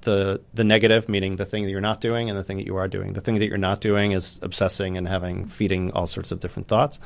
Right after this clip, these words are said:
Uh, and what you are doing is metacognition. What's happening right now? Oh, it feels like this. The water feels like that. Uh, and it's a very deceptively simple thing, <laughs> you know, and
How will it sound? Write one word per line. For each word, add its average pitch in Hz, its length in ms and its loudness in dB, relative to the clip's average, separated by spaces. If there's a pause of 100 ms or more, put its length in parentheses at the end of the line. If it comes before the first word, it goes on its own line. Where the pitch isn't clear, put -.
(460)
Uh, 104 140 4
and 107 140 6
what 113 100 4
you 113 100 4
are 123 120 10
doing 117 240 4
is 110 120 -4
metacognition. 123 760 -2 (280)
What's - 140 -10
happening 110 320 -2
right 117 160 -2
now? 120 300 -2
Oh, 147 100 0
it 117 80 -2
feels 135 260 -2
like 143 140 -2
this. - 300 -2 (300)
The - 80 -6
water 101 260 6
feels 101 260 -2
like 101 160 -2
that. 98 280 0 (380)
Uh, 104 220 6
and 120 160 6
it's 147 160 4
a 127 60 4
very 147 240 2
deceptively 147 760 4
simple 120 580 4 (220)
thing, 110 380 0 (240)
<laughs> 117 320 -2
you 113 100 2
know, 107 220 4
and 101 380 0